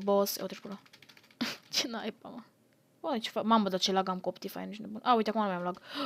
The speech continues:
A, lol. Am picat în void. Am picat în void.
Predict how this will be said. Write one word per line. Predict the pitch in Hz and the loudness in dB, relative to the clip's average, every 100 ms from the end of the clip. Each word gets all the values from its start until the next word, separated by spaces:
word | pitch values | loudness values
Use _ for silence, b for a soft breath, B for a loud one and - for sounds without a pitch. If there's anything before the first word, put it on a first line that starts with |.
| - | 8
A, | 269 | 10
lol. | 254 196 190 b b _ _ - - _ _ - - B B B B B B _ | 10 8 2 b b _ _ -20 -20 _ _ 4 4 B B B B B B _
Am | 240 233 226 - | -8 -6 -6 -6
picat | 247 247 - 269 269 - - | -8 -6 -4 2 2 0 -2
în | 226 226 214 | 2 2 2
void. | 226 269 294 294 285 285 285 285 285 285 285 285 | 4 4 4 2 0 0 -2 -2 -2 -4 -6 -10
Am | - 220 226 226 | -10 -6 -6 -6
picat | 247 247 _ - 269 - _ | -10 -10 _ -6 -6 -6 _
în | - 220 220 214 | -8 -6 -6 -6
void. | 214 208 208 202 226 - | -6 -6 -8 -10 -12 -14